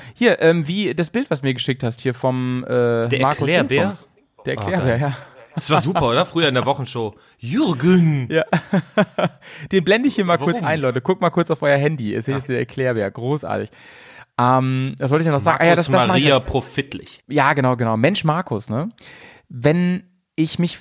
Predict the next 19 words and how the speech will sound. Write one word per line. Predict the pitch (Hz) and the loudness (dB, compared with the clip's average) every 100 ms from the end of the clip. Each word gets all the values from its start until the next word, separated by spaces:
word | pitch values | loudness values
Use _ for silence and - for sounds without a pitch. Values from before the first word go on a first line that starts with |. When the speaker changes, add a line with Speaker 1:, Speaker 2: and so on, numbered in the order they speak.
| - | -12
Speaker 1:
wenn | - - 139 196 247 | -8 -4 0 0 0
ich | 214 - | -6 -6
zu | 214 | -4
Karne-, | 196 202 196 | -2 -2 -2
nach, | 170 170 | -2 -2
äh, | - 160 147 | 0 0 0
zum | 175 | -4
Karneval | 170 196 170 | -4 0 0
gehen | 110 101 | 0 -2
würde, | 101 - | 0 4
auf | 202 | 2
den | - 180 | 2 -2
Karneval, | 196 202 180 | -2 0 -2
wie | |
sagt | 151 170 | -2 -6
man? | 202 208 | -8 -4
Zum | 180 | -4
Karneval? | 175 190 180 190 | -2 -2 -2 -4
Speaker 2:
Mm. | 120 117 113 110 | -4 -4 -4 -6